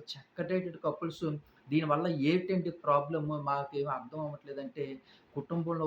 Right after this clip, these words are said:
గొడవలు అనేవి ఎక్కువగా వస్తుంటాయండి. భార్యాభర్తల మధ్యనే చాలా చిన్న చిన్న గొడవలు, చాలా పెద్ద గొడవలు అయిపోయి అవి డైవర్స్ దాకా వెళ్ళిపోవడం, అలాగే మనసంతా కూడా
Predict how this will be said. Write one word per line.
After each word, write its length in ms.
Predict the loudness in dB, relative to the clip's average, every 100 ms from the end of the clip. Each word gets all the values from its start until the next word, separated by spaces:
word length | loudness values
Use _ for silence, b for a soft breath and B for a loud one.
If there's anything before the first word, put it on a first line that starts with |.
| -2
గొడవలు 380 | -6 0 2 2
అనేవి 280 | 0 -2 -4
ఎక్కువగా 360 | -6 -6 0 0
వస్తుంటాయండి. 640 | 0 -6 -12 -6 -6 -6 -6
భార్యాభర్తల 680 | -2 0 2 0 -2 -2 -4
మధ్యనే 420 | -2 -4 -4 -4 -6 -10 B -6
చాలా 200 | -2 -2
చిన్న 220 | -4 -10 -8
చిన్న 220 | -8 -4 -2
గొడవలు, 420 | -2 0 0 -2 -4
చాలా 220 | -8 -12
పెద్ద 240 | -10 -12 -12 _ -4 0
గొడవలు 380 | 0 2 2
అయిపోయి 360 | 2 2 2 2
అవి 160 | 2 -2
డైవర్స్ 480 | -6 -2 0 -2 -6
దాకా 260 | -6 -2 0
వెళ్ళిపోవడం, 520 | 0 -2 0 0 0 -8 _ B B
అలాగే 260 | 2 6 6
మనసంతా 600 | 6 2 0 0 0 0 -2
కూడా 220 | 0